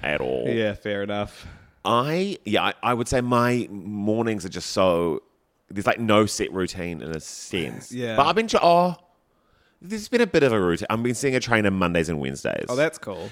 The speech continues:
Speaker 1: So
Speaker 2: Yeah,
Speaker 1: at
Speaker 2: I've seen you there sometimes.
Speaker 1: Yes, that's at eight A M.
Speaker 2: Mm.
Speaker 1: And so I've gotta be at the gym by eight. But
Speaker 2: Yeah.
Speaker 1: that is a, I'm like, "We got a deadline, we gotta go, we gotta move," you know?
Speaker 2: Yeah.
Speaker 1: And so I'll get up at seven.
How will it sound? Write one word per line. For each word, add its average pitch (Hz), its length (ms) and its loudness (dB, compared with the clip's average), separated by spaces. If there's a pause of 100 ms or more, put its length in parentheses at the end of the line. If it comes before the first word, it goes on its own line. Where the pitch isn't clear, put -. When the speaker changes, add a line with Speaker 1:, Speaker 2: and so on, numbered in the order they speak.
Speaker 1:
So 101 380 6
Speaker 2:
Yeah, - 60 4
Speaker 1:
at 135 40 8
Speaker 2:
I've 143 140 4
seen 139 160 -2
you 120 80 -2
there 135 160 4
sometimes. 90 480 -4 (100)
Speaker 1:
Yes, 110 300 2
that's 104 180 0
at 104 120 6
eight 92 140 6
A 85 300 2
M. 60 80 -8
Speaker 2:
Mm. 139 560 -2
Speaker 1:
And 98 160 0
so 98 360 2
I've 87 180 -4
gotta 117 160 2
be 98 160 2
at 85 80 0
the 87 80 -8
gym 92 160 -2
by 69 340 0
eight. 65 260 -6
But 101 140 -2
Speaker 2:
Yeah. 104 60 -8
Speaker 1:
that 127 240 4
is 101 120 2
a, 90 300 2
I'm 117 240 0
like, 87 260 -2 (280)
"We 87 100 -6
got 87 140 -2
a 92 60 0
deadline, 82 340 -4
we 85 80 -8
gotta 92 240 -2
go, 92 180 0
we 82 140 -2
gotta 90 220 0
move," 82 460 -2
you 90 140 -4
know? 90 240 0
Speaker 2:
Yeah. 110 220 -2
Speaker 1:
And 107 140 -4
so 95 520 0 (720)
I'll 101 140 0
get 110 120 0
up 87 160 0
at 78 140 -6
seven. 69 400 -8